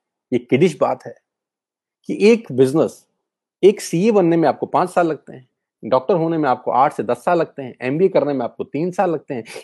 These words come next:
even आपको बारहवीं करने में बारह साल लगे, बुरा न मत मानिए, उसमें चपरासी की नौकरी नहीं लगती कहीं दस हजार रुपए की।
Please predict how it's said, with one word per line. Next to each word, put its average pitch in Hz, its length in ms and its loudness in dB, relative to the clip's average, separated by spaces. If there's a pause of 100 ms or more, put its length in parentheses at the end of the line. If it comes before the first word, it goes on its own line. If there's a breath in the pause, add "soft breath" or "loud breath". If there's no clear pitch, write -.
even 226 260 4
आपको 220 260 2
बारहवीं 208 420 4
करने 214 260 2
में 202 120 0
बारह 151 220 4
साल 139 220 0
लगे, 147 220 2
बुरा 160 220 0
न 151 60 -2
मत 123 160 -4
मानिए, 139 280 -4
उसमें 165 200 -6
चपरासी 131 400 -2
की 143 80 -2
नौकरी 120 280 -4
नहीं 143 80 -2
लगती 120 260 -6
कहीं 117 140 -6
दस 101 120 -6
हजार 98 180 -6
रुपए 92 180 -16
की। - 120 -20